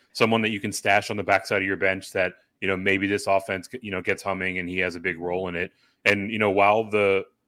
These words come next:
while the productivity hasn't really been there yet for him, I mean, he's, he's on the field a,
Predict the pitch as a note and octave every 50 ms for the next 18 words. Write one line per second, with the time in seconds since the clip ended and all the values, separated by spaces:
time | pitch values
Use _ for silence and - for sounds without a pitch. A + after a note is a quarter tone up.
0 | _ _ _ _ _ - F#2+ G#2 G2+ G2+ - _ _ _ _ _ _ _ - -
1 | A2+ G#2+ G#2+ G#2+ G2+ - - - A2+ B2 C#3 D3 C3+ G#2+ F#2 F#2+ F#2+ F2+ F#2 F2+
2 | F2 F#2+ F#2 F2+ E2+ F2+ F2+ F2 F2+ F2+ F2+ F2 F2 F2+ F2+ F2 F2 _ - -
3 | G#2 F#2+ F#2 F2 F2+ F2+ E2+ F2 E2+ - _ _ _ _ - F#2+ F#2+ G2 F#2+ F#2
4 | G#2 G#2 G2 G2+ - - _ _ _ _ _ _ _ - A2 G#2 F#2 G2+ G#2 C3
5 | D#3 C3 F#2+ - - G#2 G#2 B2 D3+ C#3 G#2 F2+ F#2 F2+ F2